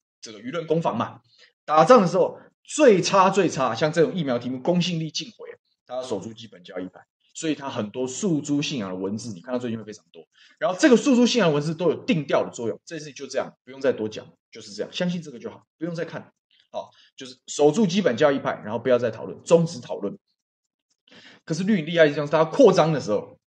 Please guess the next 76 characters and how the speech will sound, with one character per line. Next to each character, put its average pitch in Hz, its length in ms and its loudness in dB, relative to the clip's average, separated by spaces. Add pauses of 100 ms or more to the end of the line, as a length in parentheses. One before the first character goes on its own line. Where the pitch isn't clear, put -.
(760)
他 294 160 8
要 294 80 12
扩 226 320 6
张 190 140 2
的 156 80 -2
时 156 80 4
候， 123 100 0
他 214 160 2
虽 226 160 6
然 190 80 6
基 214 140 -2
本 165 100 0
教 165 140 6
义 - 20 4
派 160 140 2
讲 110 160 -4
了 104 40 -6
一 110 60 -6
套， - 340 -8 (220)
但 208 100 -2
是 214 40 2
他 214 100 8
扩 214 220 6
张 180 160 2
的 - 40 -
时 214 40 8
候， 220 40 8
他 131 160 4
把 - 200 -8
基 202 140 -4
本 156 120 0
教 170 100 0
义 170 40 0
派 180 100 -2
甩 117 380 -4
掉， 101 360 0
从 135 160 -6
法 123 160 -2
家 127 180 2
湾 147 120 6
甩 135 180 -4
出 107 120 -10
去 131 80 -10
都 123 100 -6
没 104 140 -8
差。 92 280 -14 (300)
最 247 180 2
好 139 140 4
的 147 60 0
例 180 120 -2
子 127 80 -8
就 135 140 -8
是 143 120 -6
像， 127 380 -2
像 131 200 -10
台 107 180 -6
独 104 120 -8
的 95 80 -10
论 101 200 -6
述， - 220 -16 (440)
他 185 120 -8
把 135 200 0
这 156 140 -4
些 151 180 -4
字， 147 260 -12
怎 120 200 -18
么 104 60 -10
样， 135 100 -6
辜 147 120 -12
宽 147 160 2
敏 120 120 -6
这 120 100 -10
些 123 80 -6
人 110 100 -10
甩 110 300 -2
出 156 420 -4